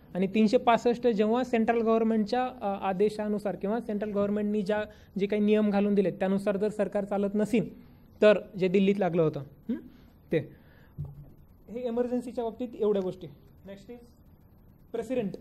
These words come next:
हं? कलम बावन्न. "There shall be president of India." प्रेसिडेंटची, अ,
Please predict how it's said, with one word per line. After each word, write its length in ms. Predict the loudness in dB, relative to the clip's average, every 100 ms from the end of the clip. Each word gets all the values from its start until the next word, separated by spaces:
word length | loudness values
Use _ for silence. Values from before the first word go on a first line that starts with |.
| -16 -18
हं? 220 | -12 -10 -10 -14 -6 0
कलम 220 | 2 6
बावन्न. 400 | 6 6 6 2 -4 -18 -20 -20 -20 -20 -12 0
"There 160 | 2 2
shall 180 | 0 0
be 60 | -2 -2
president 380 | 0 2 2
of 220 | 2 -2 -2
India." 200 | -2 -6 -10 -20 -20 -20 -20 -20 -20 -20 _ -20 -20 -20 -20 -20 -20 -20 -20 -20 -20 -20 -20 -20 -20 -20 -20 -20 0
प्रेसिडेंटची, 600 | 4 6 6 4 4
अ, 40 | 2